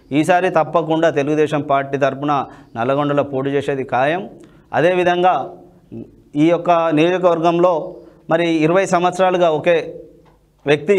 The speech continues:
ఎమ్మెల్యేగా ఉండడంతో ఇక్కడ ప్రజలందరూ కూడా మార్పు అనేది కోరుకుంటా ఉన్నారు. అందుకే నాకు కూడా ముఖ్యంగా ఎస్సీ, ఎస్టీ, బీసీ, మైనారిటీ సోదరులు అందరూ కూడా మరి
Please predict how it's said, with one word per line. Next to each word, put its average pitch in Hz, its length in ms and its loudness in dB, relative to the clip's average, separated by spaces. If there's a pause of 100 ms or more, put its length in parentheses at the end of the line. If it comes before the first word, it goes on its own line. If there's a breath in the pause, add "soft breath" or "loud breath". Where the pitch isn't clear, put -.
(160)
ఎమ్మెల్యేగా 160 380 0
ఉండడంతో 151 400 0 (600 loud breath)
ఇక్కడ 156 160 2 (120)
ప్రజలందరూ 160 580 2
కూడా 190 140 2 (100)
మార్పు 165 340 0
అనేది 160 280 -2
కోరుకుంటా 151 440 0 (100)
ఉన్నారు. 143 260 -4 (480 loud breath)
అందుకే 165 280 2 (120)
నాకు 151 260 -2
కూడా 165 180 4 (480 loud breath)
ముఖ్యంగా 165 440 2 (400)
ఎస్సీ, 170 200 0 (120)
ఎస్టీ, 156 220 0 (120)
బీసీ, 156 320 0
మైనారిటీ 147 420 0
సోదరులు 143 360 2
అందరూ 143 300 0
కూడా 143 140 2 (580 loud breath)
మరి 131 120 -4